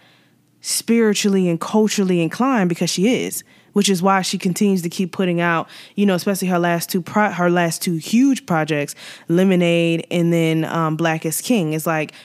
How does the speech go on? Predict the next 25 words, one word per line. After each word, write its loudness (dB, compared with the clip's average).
people 2
thought 0
that -4
she -2
couldn't 0
one 4
up -2
her 2
own 2
self, 0
and -2
she -4
did. 0
You 2
know 4
what 4
I'm 2
saying? 0
So -2
just 0
really 2
thinking 0
about -2
that 0
and, -2